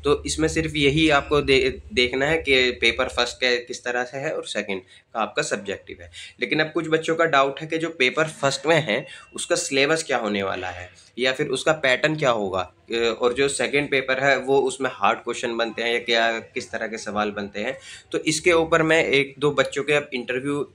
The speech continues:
करने वाला हूं जो जामिया के ही student हैं। तो आपको मैं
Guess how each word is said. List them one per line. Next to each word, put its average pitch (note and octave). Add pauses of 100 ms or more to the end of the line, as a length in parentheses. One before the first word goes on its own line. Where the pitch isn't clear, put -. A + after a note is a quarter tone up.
करने B2
वाला A#2
हूं A#2
जो C#3+
जामिया A2+
के B2
ही D3+
student A2
हैं। - (200)
तो C3
आपको B2
मैं D#3+